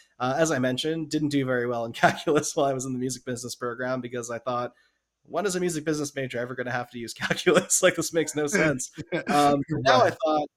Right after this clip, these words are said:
Speaker 1: "I might have to use calculus, so I better go learn it." And,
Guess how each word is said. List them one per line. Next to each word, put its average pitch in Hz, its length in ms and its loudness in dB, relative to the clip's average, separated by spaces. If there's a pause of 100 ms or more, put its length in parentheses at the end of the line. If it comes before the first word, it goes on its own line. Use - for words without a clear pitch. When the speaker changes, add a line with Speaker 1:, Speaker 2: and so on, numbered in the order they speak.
(120)
Speaker 1:
"I 123 80 -6
might 190 200 0
have 147 120 -2
to 123 80 -10
use 110 160 -8
calculus, 101 540 -8
so 117 180 -6
I 113 60 -8
better 123 240 -6
go 123 180 -6
learn 185 220 0
it." 117 280 -6
And, 131 380 -6